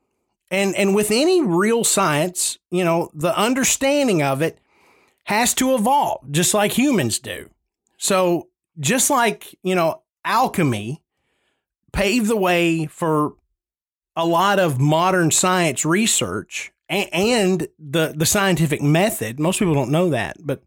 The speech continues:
alchemists developed what we now know as the scientific method. Astrology does the same thing, and it, and it,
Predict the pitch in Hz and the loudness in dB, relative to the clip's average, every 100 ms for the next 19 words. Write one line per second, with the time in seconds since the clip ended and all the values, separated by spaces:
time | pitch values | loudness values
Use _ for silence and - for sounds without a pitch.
0 | _ _ _ _ _ _ _ _ - 185 | _ _ _ _ _ _ _ _ -4 -2
1 | 214 180 156 - 147 160 190 160 - - | 0 0 0 -2 -2 0 2 0 -4 -6
2 | 147 - 147 147 160 156 135 131 127 135 | -4 -2 0 2 2 2 2 0 -2 -2
3 | 156 135 127 117 - 190 240 - 127 - | -2 -2 -4 -6 -4 -2 -2 -4 -8 -12
4 | _ _ _ _ _ _ _ 175 185 233 | _ _ _ _ _ _ _ -4 -2 0
5 | 247 294 269 170 196 175 175 143 151 - | 2 2 2 0 0 2 2 2 0 0
6 | 175 151 147 262 262 175 131 135 151 110 | 2 2 0 0 0 0 0 0 -2 -4
7 | 160 165 123 | -4 -4 -6